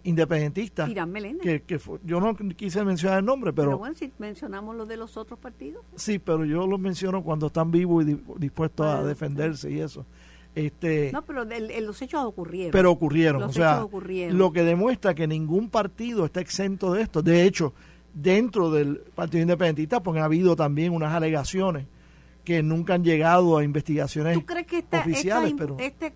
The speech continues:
Speaker 2: esta, este caso de Mariana Nogales, que esta,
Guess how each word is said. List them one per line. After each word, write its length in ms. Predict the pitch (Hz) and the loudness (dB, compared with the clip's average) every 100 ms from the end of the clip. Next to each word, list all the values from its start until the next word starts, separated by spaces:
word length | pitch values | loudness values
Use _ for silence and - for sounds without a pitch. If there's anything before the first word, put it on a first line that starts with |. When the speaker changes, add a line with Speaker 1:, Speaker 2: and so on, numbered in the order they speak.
| 247 | -12
Speaker 2:
esta, 300 | 254 285 277 | -10 -10 -8
este 340 | 240 - 285 | -12 -12 -10
caso 360 | 226 240 - 214 | -6 -8 -6 -8
de 200 | 190 180 | -8 -6
Mariana 500 | 170 170 175 214 233 | -6 -4 -6 -6 -8
Nogales, 300 | 196 226 247 | -8 -10 -10
que 200 | 180 175 | -12 -10
esta, 320 | 175 165 - | -12 -12 -16